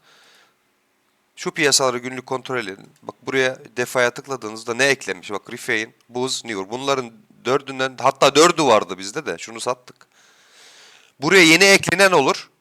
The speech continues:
Hemen alırız abi. Bakın. Birkaç gün önce şey buradaydı. Buna bakın birinci kademeye DeFi yükselmiş. Yüzde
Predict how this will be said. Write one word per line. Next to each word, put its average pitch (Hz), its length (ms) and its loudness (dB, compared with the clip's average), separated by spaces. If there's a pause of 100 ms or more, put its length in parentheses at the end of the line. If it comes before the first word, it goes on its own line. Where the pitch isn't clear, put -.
(120)
Hemen 170 280 2
alırız 143 400 0
abi. 85 240 0
Bakın. 107 240 -10 (400)
Birkaç 131 460 2
gün 180 140 -4
önce 165 420 -2
şey 139 280 -2
buradaydı. 117 600 -4
Buna 170 460 -2 (100)
bakın 156 420 -8 (560)
birinci 135 500 -8
kademeye 123 480 -6
DeFi 110 440 -4
yükselmiş. - 600 -18 (680)
Yüzde 139 640 -2